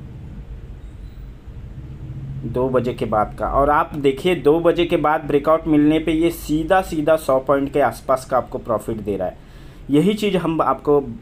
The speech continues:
ध्यान देने के लिए बोल रहे हैं। ये हमने हाई मार्क किया, ये लो मार्क किया। जब ये साढ़े बारह से डेढ़ बजे के बीच में ब्रेकआउट देता है, तो आप बीस, तीस, चालीस पॉइंट लेके निकल जाओ,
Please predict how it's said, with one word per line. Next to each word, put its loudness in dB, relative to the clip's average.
ध्यान -2
देने 2
के -6
लिए 0
बोल 2
रहे 0
हैं। -2
ये 0
हमने -4
हाई -2
मार्क -4
किया, -4
ये -2
लो 0
मार्क 2
किया। 0
जब 2
ये 4
साढ़े -2
बारह 2
से 2
डेढ़ 0
बजे 2
के -4
बीच -4
में 0
ब्रेकआउट 0
देता 0
है, 2
तो 0
आप 4
बीस, -4
तीस, -4
चालीस 0
पॉइंट -2
लेके -4
निकल 0
जाओ, 4